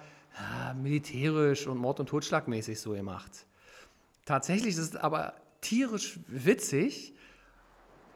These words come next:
die, das Spiel ist noch in der Beta-Phase und die probieren noch so Sachen aus.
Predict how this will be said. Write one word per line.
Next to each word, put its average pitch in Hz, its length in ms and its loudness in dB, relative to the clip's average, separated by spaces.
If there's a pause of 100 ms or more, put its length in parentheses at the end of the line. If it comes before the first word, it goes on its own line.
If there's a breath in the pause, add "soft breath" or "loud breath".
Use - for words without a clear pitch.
(200)
die, 147 180 0
das 139 140 0 (300)
Spiel - 160 2
ist 170 100 0
noch 151 120 0
in 143 80 0
der 139 80 2
Beta-Phase 139 840 -2
und 131 180 -2
die 135 40 -6
probieren 143 340 -4
noch 139 80 -2
so 131 100 -6
Sachen 123 320 -6
aus. 135 300 -6